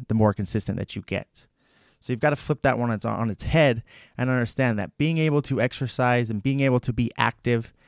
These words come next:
is a privilege. It's not something that is a punishment for you. And at the same time, that doesn't mean that you have to exercise in a particular way. I always talk about you should be strength training, resistance training, and I think that should be at the core of what you're doing.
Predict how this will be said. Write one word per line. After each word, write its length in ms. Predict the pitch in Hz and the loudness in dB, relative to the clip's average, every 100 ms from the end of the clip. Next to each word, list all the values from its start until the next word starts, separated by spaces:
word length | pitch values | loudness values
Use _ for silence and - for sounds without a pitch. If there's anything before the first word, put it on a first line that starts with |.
| _ _ | _ _
is 400 | 113 104 95 - - | -4 -4 -6 -12 -12
a 80 | 107 | -12
privilege. 680 | - - 117 92 92 - - _ - | -8 -6 -6 -8 -14 -20 -20 _ -20
It's 180 | 113 - | -14 -8
not 180 | 120 101 | -6 -2
something 540 | - 123 - 123 113 | -2 0 0 0 2
that 380 | 113 107 - - _ _ _ - | 2 0 -6 -18 _ _ _ -10
is 140 | 127 | -8
a 80 | 117 | -4
punishment 540 | - 151 139 - 104 | -2 -2 -4 -8 -12
for 260 | 113 139 127 | -8 -6 -6
you. 160 | - - - - | -8 -18 -20 -12
And 80 | 151 | -8
at 60 | 160 | -6
the 80 | |
same 220 | - 165 151 | -2 -2 -2
time, 320 | 180 175 143 | 0 0 0
that 100 | 131 | 0
doesn't 240 | 143 135 | -2 0
mean 140 | 143 131 | -2 -2
that 100 | 120 | -2
you 120 | 127 | -2
have 100 | 123 | -2
to 120 | - | -6
exercise 460 | 120 - 123 113 - | -8 -6 -4 -4 -4
in 120 | 123 | -4
a 120 | 113 107 - | -4 -6 -6
particular 640 | - 123 - 127 - 113 104 | -4 -4 -2 -4 -2 -4 -2
way. 160 | 104 | -2
I 80 | 98 | 0
always 160 | 110 113 | 2 2
talk 220 | 120 113 | -2 -4
about 260 | 110 107 - - - - | -2 -4 -4 -12 -14 -10
you 80 | |
should 180 | 117 131 | -6 -6
be 80 | 117 | -6
strength 340 | - 143 139 | -4 -2 -4
training, 320 | - 131 127 110 | -2 -4 -2 -2
resistance 460 | 107 123 - 117 | -4 -4 -4 -6
training, 320 | - 127 123 | -4 -2 -2
and 80 | 117 | -2
I 40 | 113 | -4
think 180 | 160 | -4
that 120 | 151 131 | -2 -2
should 140 | 127 | -4
be 80 | 127 | -4
at 60 | |
the 80 | 113 | -4
core 260 | - 143 131 | 0 4 4
of 80 | 127 | 4
what 220 | 123 - | 0 -2
you're 80 | 110 | -2
doing. 460 | 151 160 117 - | 0 2 0 -6